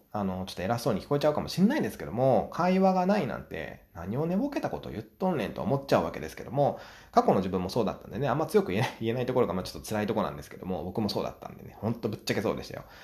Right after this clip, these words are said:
「何話したらええんやろ」みたいなね。「えーと、好きな食べ物は」みたいな。はい。<laughs> そんな感じだったんで。まあ、とはいえですよ。とはいえ、まあ、何のリサーチもしていないから会話がないっていうのは、まあ、事実なので、僕が体験してきてそう思うので、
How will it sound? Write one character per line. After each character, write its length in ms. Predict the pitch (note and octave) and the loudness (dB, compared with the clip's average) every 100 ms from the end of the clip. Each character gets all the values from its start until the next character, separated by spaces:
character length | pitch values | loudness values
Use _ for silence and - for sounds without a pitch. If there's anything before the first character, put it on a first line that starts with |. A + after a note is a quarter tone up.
| - - | -20 -20
「何 160 | - D#2+ | -14 -6
話 240 | C3+ E3+ | 0 2
し 20 | - | 4
た 80 | A#2 | 4
ら 100 | G#2+ | 2
え 40 | |
え 20 | |
ん 20 | |
や 100 | F2+ | 0
ろ」 120 | E2 C#2+ | -2 -6
み 80 | C2 | -8
た 100 | A#1+ | -10
い 40 | |
な 60 | C#2+ | -10
ね。 240 | F#2+ - _ | -14 -14 _
「え 240 | F2+ F#2 F2 | -12 -10 -8
ー 40 | |
と、 100 | F2+ | -8
好 40 | - | -8
き 180 | - B2+ | -4 -4
な 80 | |
食 140 | - G2 | -2 -4
べ 60 | G#2 | -4
物 180 | G#2 E2 | -4 -4
は」 140 | E2+ | -4
み 60 | F#2 | -4
た 100 | E2+ | -8
い 40 | |
な。 140 | - - - _ - | -8 -12 -20 _ -18
は 120 | - E2 | -6 -4
い。 80 | - - | -4 -6
<laughs> 120 | - | 4
そ 80 | D#3 | 4
ん 200 | - C3+ | 6 0
な 100 | A#2+ | 0
感 180 | A2+ G#2+ | 0 0
じ 60 | |
だ 80 | G2+ | -4
っ 60 | G2 | -4
た 80 | |
ん 20 | - | -10
で。 80 | - - - - - | -12 -14 -12 -14 0
ま 80 | C#3 | 4
あ、 20 | |
と 140 | G#3+ A3 | 8 8
は 80 | |
い 80 | A3 | 10
え 20 | |
で 80 | F#3+ | 8
す 100 | - | 6
よ。 60 | G#2+ | 0
と 140 | D3 | 2
は 120 | D#3+ | 4
い 140 | D#3+ E3+ | 2 2
え、 180 | C#3+ G#2 | 2 0
ま 80 | G#2+ | -2
あ、 40 | |
何 240 | A#2+ F#3+ G3+ | 2 4 4
の 80 | |
リ 80 | G3 | 4
サ 120 | G3+ G3+ | 4 2
ー 40 | |
チ 100 | G3 | 0
も 120 | A#2+ | -4
し 60 | A#2 | -2
て 200 | D3+ D3 | -6 -4
い 80 | D3 | -4
な 140 | F#3 | -2
い 80 | G#3 | 0
か 80 | D3+ | 2
ら 100 | C3 | 2
会 260 | - F#2 F#2 | 0 0 0
話 120 | F2+ | -2
が 80 | G2+ | 0
な 100 | C3+ | 0
い 60 | |
っ 40 | G2+ | 0
て 160 | - | -6
い 40 | F2 | -8
う 20 | |
の 80 | E2 | -6
は、 80 | |
ま 120 | E2+ F2 | -6 -8
あ、 40 | - | -2
事 200 | C3 B3 | 0 2
実 360 | G#3+ A#2+ - - | 2 -2 -6 -10
な 120 | C2+ | -10
の 120 | - | -8
で、 360 | F#2 E2+ E2 F2+ | -6 -6 -6 -6
僕 160 | F#2+ | -4
が 100 | G#2 | -4
体 200 | G#2 G2 | 0 -2
験 200 | G2 G2 | 0 -4
し 40 | F#2+ | -4
て 80 | - | -8
き 80 | |
て 100 | - | -10
そ 140 | F#2+ F#2+ | -4 -4
う 60 | A2 | 0
思 320 | C3 G#3 C#3+ | 4 4 4
う 20 | |
の 120 | G2 | -2
で、 120 | - | -10